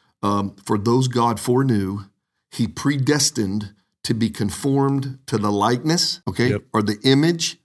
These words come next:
Speaker 1: of his son." So the plan of God, what God knew in advance, what God, you know, people like to talk about predestination. My, my favorite thought in predestination is that God predestined for his,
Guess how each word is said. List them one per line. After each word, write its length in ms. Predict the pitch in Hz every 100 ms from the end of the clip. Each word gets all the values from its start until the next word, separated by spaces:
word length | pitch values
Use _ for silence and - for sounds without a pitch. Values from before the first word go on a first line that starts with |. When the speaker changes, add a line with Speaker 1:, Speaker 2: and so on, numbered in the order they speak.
| _
Speaker 1:
of 200 | 107 104
his 220 | 104 107
son." 540 | - - 151 95 76 - _ _ _ _ _ _ -
So 520 | - 135 127 110 - _ _ _ _ -
the 120 | 113
plan 440 | - - 156 190
of 160 | 185 131
God, 460 | 107 85 53 - - _ _ _
what 280 | 117 110 113
God 340 | 117 135 143
knew 220 | 135 143 143
in 80 |
advance, 680 | 131 120 131 110 76 - - _ _ _
what 280 | 113 110 107
God, 300 | 123 127 120
you 60 |
know, 60 | 117
people 220 | - 127
like 120 | 120
to 40 | 123
talk 100 | 113
about 180 | 104 -
predestination. 1040 | 127 120 113 110 - 104 107 104 - -
My, 120 | 104 -
my 240 | 117 156
favorite 460 | 180 - 110 98 92 _ _ _ _ -
thought 260 | 110 113
in 120 | 107
predestination 920 | 87 127 120 110 104 98 107 151 - 104
is 200 | 95 95 - - - -
that 320 | 98 107 101
God 320 | 120 127 127
predestined 880 | - 143 123 127 135 - 104 101 101 - _
for 140 | - 95
his, 300 | 82 135